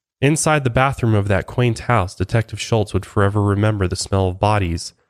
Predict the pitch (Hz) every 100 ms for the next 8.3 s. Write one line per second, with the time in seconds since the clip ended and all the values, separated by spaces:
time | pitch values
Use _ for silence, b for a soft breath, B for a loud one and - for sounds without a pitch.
0 | _ _ _ _ - 107 - 131 127 120
1 | - 123 113 - - 131 101 87 92 104
2 | 110 80 - - _ _ _ _ _ 98
3 | - - 107 107 104 - - 107 104 101
4 | 101 110 95 - _ _ _ _ _ 95
5 | 87 98 95 - 87 - 95 - 101 104
6 | 87 85 - _ _ _ _ _ _ 113
7 | 113 127 131 135 131 - 131 127 - 135
8 | 139 92 87